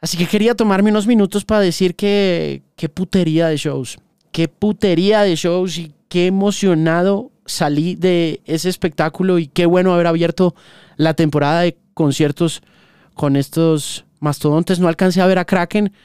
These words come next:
eh, no lo hice, no porque no quisiera, porque amo a Kraken con todas las fuerzas del alma y me hubiera encantado ver el homenaje para Elkin, pero mi esposa estaba haciendo vueltas porque tenemos un viaje pronto para hacer y,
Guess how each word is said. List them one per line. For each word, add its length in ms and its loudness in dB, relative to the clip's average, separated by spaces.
eh, 420 -4
no 280 0
lo 160 4
hice, 400 -2
no 180 -2
porque 240 -2
no 240 0
quisiera, 460 0
porque 300 -4
amo 380 2
a 80 -2
Kraken 440 -4
con 160 -2
todas 140 0
las 120 0
fuerzas 280 -2
del 160 0
alma 220 0
y 40 2
me 100 2
hubiera 140 0
encantado 480 0
ver 120 2
el 80 0
homenaje 340 0
para 280 -2
Elkin, 400 0
pero 160 -2
mi 100 0
esposa 300 -2
estaba 240 -2
haciendo 280 2
vueltas 560 -2
porque 220 -8
tenemos 300 -2
un 120 -4
viaje 280 -4
pronto 300 -8
para 180 -6
hacer 260 -4
y, 640 -4